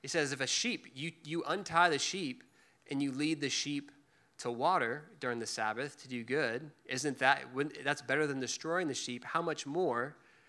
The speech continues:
a child of God? How much more this man should be restored, uh, in his hand? And so he's, he's saying that, but they say nothing. They know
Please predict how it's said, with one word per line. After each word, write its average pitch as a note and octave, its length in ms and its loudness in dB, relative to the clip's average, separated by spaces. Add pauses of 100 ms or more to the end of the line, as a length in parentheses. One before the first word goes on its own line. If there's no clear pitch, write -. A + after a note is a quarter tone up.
(340)
a C#3 240 0
child D3 400 4
of B2+ 80 -8
God? C#3 360 -2
How E3 160 2
much E3+ 240 2
more D#3 240 2
this B2+ 260 -2
man B2 460 -2
should B2+ 240 -4
be B2 100 -4
restored, A#2 640 -6 (380)
uh, A2+ 280 2
in B2+ 120 0
his B2 160 -2
hand? C3+ 240 -4
And B2+ 180 0
so C#3+ 240 4 (800)
he's, E3 380 2 (320)
he's F#3 280 0
saying A3+ 280 6
that, E3 160 0
but C#3 160 -2
they F#3 180 4
say F3+ 280 0
nothing. C3 440 0 (640)
They D#3+ 120 4
know D#3 580 4